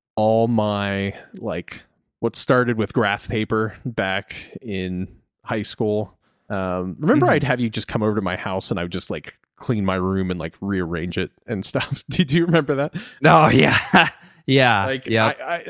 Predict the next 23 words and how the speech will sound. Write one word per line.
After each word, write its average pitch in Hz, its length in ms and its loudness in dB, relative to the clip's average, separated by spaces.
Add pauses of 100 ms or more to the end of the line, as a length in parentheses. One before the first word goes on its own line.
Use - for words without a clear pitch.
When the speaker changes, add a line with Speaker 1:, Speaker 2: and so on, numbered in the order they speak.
(320)
Speaker 1:
I, 196 160 6
I 165 120 6
would 202 200 6
literally, 175 480 6
like, 127 200 2
be 139 100 2
like, 120 180 0
"Hey, 147 120 0
Kevin, 120 240 -2
do 117 60 0
you 120 60 2
wanna 117 100 0
come 123 160 -4
over 110 300 0
and 104 100 -4
hang 107 260 -4
out?" 107 460 -2
And 101 400 -6
I 98 80 -6
was 101 100 -6
like, 101 140 -4
"You 143 60 0
don't 165 80 2